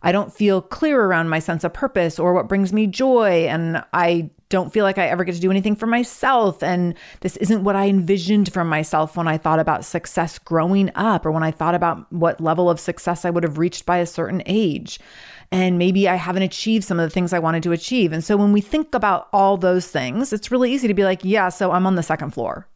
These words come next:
<laughs> And the reality is, is even if you haven't achieved things that you thought you would achieve, or even if success looks different than you thought it would look, or different than maybe you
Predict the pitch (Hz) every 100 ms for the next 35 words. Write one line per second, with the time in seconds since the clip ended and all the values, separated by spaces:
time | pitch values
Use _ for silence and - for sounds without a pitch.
0 | 208 - 277 240 254 - 285 - - -
1 | - - 208 208 226 240 294 311 220 180
2 | 165 160 160 156 - 208 190 170 165 -
3 | 220 220 262 247 - 185 190 180 175 165
4 | 170 - - 175 160 151 - - 160 156
5 | - - 156 160 147 160 151 151 139 -
6 | 127 196 104 117 196 220 208 - 190 -
7 | 170 - 180 170 - 165 156 160 160 156
8 | - 269 247 220 214 220 175 165 160 160
9 | 151 156 156 147 151 156 151